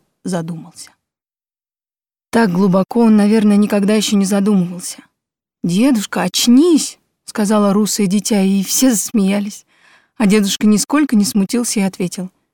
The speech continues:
«Я просто глубоко задумался». Сказав эту странную фразу,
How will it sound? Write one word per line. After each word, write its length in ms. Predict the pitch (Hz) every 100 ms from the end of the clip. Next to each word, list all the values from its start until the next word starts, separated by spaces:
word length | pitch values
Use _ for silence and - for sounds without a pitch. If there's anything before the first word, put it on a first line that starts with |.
| _ -
«Я 120 | 196
просто 340 | 185 185 -
глубоко 400 | 175 185 185 180
задумался». 600 | 190 208 214 208 165 - - _ _ _ _ _
Сказав 400 | - 214 196 208
эту 140 | 214 196
странную 460 | - 226 190 180
фразу, 460 | 175 220 247 262